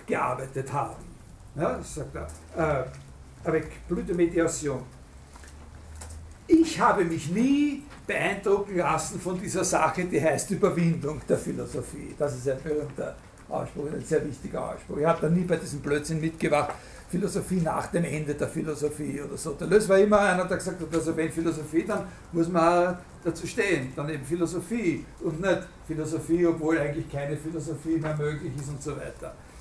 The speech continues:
Also das ist ja eine Industrie, die er sehr verachtet hat und, und, und die aber große Erfolge natürlich viel eingefahren hat an akademischen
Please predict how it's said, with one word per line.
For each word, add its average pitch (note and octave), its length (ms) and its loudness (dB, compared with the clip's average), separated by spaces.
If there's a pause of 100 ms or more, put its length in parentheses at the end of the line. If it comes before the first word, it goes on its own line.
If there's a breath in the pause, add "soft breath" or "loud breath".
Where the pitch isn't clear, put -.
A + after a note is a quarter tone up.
(140)
Also D3 300 2 (320 loud breath)
das C#3 140 0
ist D3+ 140 -6
ja D#3 120 2
eine C#3+ 180 0
Industrie, E3+ 520 -2
die F3 140 0
er D3 60 4
sehr D#3 180 2
verachtet D#3 640 -2
hat - 300 -6
und, C3+ 200 -6
und, - 220 -6
und C#3 180 -8
die D#3 80 4
aber C#3 160 2
große D3 460 -2 (360 loud breath)
Erfolge E3 480 -4
natürlich C#3 400 -6
viel D#3+ 240 -6
eingefahren D3 600 -4
hat C3+ 140 -2
an D3+ 100 -4
akademischen C#3 720 -6